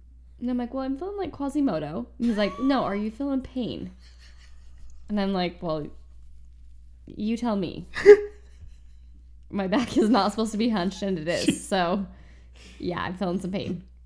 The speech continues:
Speaker 1: <clears throat> And so he's like, "Hey, where?" Which, again, I'm like, "In my big toe." That's where I'm,
Speaker 2: <laughs>
Speaker 1: my back is hunched.
Speaker 2: <laughs>
Speaker 1: Why are you asking stupid questions?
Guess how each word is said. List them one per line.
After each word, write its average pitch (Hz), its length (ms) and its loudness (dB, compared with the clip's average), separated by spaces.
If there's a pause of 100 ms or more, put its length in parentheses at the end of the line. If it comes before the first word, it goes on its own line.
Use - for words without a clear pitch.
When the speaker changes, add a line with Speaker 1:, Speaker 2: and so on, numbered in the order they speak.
Speaker 1:
<clears throat> 131 500 0 (420)
And 185 160 -4
so 170 400 -4 (240)
he's - 180 -10
like, 185 140 -6
"Hey, 202 160 -2
where?" 170 420 -6 (460)
Which, 233 180 -4
again, 220 320 0
I'm 202 80 0
like, 190 220 -4 (720)
"In 226 160 4
my 214 100 4
big 190 220 0
toe." 160 300 -2 (260)
That's 190 160 4
where 196 140 2
I'm, 202 80 2 (360)
Speaker 2:
<laughs> - 400 -16
Speaker 1:
my 214 200 4
back 240 300 6
is 208 100 -4
hunched. - 500 -8 (200)
Speaker 2:
<laughs> - 1200 0
Speaker 1:
Why 233 320 12
are 392 80 10
you 262 160 6
asking 233 420 4
stupid 202 380 -4
questions? 254 640 -4